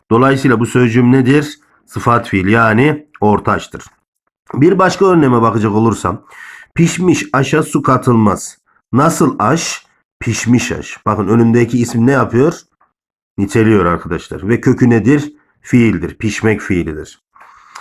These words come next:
Başkanlık seçimi gelecek yıl yapılacak. Yıl. Hangi yıl?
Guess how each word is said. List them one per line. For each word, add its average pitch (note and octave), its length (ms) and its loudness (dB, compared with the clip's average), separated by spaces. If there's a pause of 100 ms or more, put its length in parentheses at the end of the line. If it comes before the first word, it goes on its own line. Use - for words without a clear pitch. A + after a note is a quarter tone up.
(260)
Başkanlık F3 520 0
seçimi A#2+ 400 0
gelecek C#3+ 480 0
yıl E3 100 2
yapılacak. C3 680 0 (480)
Yıl. D3+ 360 4 (1200)
Hangi E3+ 320 4
yıl? F3 300 4